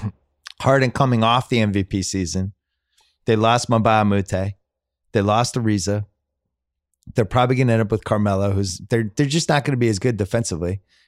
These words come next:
Speaker 2: Capella's gonna be pissed he didn't get, uh, the same contract.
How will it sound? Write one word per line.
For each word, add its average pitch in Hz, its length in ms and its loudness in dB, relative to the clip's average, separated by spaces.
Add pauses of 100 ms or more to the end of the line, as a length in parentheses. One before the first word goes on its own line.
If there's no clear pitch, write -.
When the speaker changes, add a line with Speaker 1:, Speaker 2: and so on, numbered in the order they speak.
Speaker 2:
Capella's 127 400 2
gonna 127 140 0
be 120 100 2
pissed 107 320 -2
he 107 80 -2
didn't 104 160 0 (260)
get, - 80 -8
uh, 92 100 -4
the - 100 -14
same 101 260 -4
contract. 87 500 -6